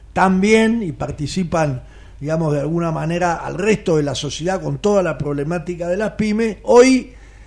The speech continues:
hay muchas dudas sobre si se van a poder hacer los pagos de, eh, productos que ya están viniendo en camino, si se van a poder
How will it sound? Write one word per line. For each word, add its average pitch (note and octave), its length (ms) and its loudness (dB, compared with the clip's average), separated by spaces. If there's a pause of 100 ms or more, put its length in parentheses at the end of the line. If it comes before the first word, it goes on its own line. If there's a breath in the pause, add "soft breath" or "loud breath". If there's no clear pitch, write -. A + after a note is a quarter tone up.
(260 soft breath)
hay G#3+ 440 4
muchas G3+ 520 2
dudas G#3+ 400 4
sobre F#3 360 2
si - 160 -2
se D3 120 -6
van D#3+ 200 -2
a D#3+ 140 -4
poder D3 340 -2
hacer D#3 480 -4 (340 soft breath)
los C3 240 -2
pagos E3 540 0
de, D#3+ 540 -4
eh, C#3+ 40 -8
productos D3+ 640 -4
que B2+ 160 -12
ya C#3 160 -4
están C#3+ 260 -8
viniendo C#3+ 480 -4
en B2 100 -10
camino, G#3+ 680 0
si C#3 220 -8
se C#3 160 -10
van D3+ 200 -6
a C#3 120 -8
poder D3 420 -6